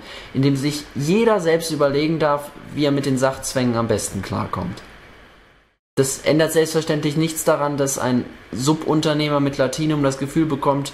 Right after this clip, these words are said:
der exzessive Gebrauch des Wortes liberal sei in solchen Zusammenhängen zynisch. Erst recht, wenn es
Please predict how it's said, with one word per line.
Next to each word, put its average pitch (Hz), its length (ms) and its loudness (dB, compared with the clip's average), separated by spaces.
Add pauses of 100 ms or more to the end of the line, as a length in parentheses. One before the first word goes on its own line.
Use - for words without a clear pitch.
(500)
der 135 280 4
exzessive 175 580 0
Gebrauch 135 320 2
des 135 200 -6
Wortes 131 280 0
liberal 135 580 2
sei 117 160 -2
in 117 100 -2
solchen 127 220 0
Zusammenhängen 127 760 0 (280)
zynisch. 101 640 0 (680)
Erst - 220 -2
recht, 147 240 2
wenn 143 140 0
es - 300 -4